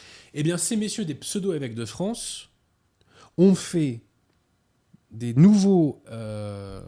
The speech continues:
registres de baptême dans lesquels les notions de père et mère sont supprimées. Donc, les pseudo-évêques de France, qui ne sont pas des vrais évêques, puisque je rappelle que le sacrement de l'ordre est invalide, je renvoie à ce sujet,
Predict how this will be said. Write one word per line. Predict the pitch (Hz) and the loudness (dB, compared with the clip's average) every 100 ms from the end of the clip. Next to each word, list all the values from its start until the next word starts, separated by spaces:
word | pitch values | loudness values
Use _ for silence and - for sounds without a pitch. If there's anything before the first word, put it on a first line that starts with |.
| 90 | -4
registres | 139 156 175 - | -2 0 -2 -8
de | 113 | -6
baptême | 151 107 107 127 175 - _ _ _ - | -6 -8 -12 -12 -12 -16 _ _ _ -12
dans | 113 165 | -6 -4
lesquels | 156 - 143 110 | -4 -6 -8 -6
les | 110 | -4
notions | 127 160 - 165 127 | -2 -4 -4 -6 -8
de | 101 | -10
père | 98 - 147 - - | -4 -2 -2 -4 -6
et | 120 | -6
mère | 113 - | -6 -10
sont | - | -14
supprimées. | - - 101 98 107 _ _ _ - | -18 -18 -18 -20 -20 _ _ _ -16
Donc, | 117 113 - | -14 -14 -14
les | 120 | -12
pseudo-évêques | 107 - 220 180 185 170 127 117 104 | -8 -4 -2 0 -2 -4 -6 -6 -10
de | 110 | -10
France, | - 185 208 - - - _ _ - | -6 -6 -6 -10 -16 -20 _ _ -12
qui | 123 | -10
ne | |
sont | - | -8
pas | 110 120 | -6 -8
des | 110 | -8
vrais | 107 107 | -8 -6
évêques, | 123 185 - | -6 -8 -12
puisque | 110 110 | -16 -12
je | |
rappelle | 110 107 131 | -12 -10 -10
que | - | -12
le | 101 | -12
sacrement | 117 117 117 | -12 -12 -12
de | 104 | -10
l'ordre | 113 117 101 | -10 -10 -14
est | 104 | -14
invalide, | 104 107 165 170 107 _ _ _ _ - | -12 -10 -8 -8 -12 _ _ _ _ -16
je | 101 131 | -6 -2
renvoie | 143 151 139 147 147 135 _ _ _ _ _ _ _ _ _ | -2 -2 -4 -4 -6 -8 _ _ _ _ _ _ _ _ _
à | 113 | -16
ce | - | -14
sujet, | 113 120 117 120 | -14 -12 -12 -12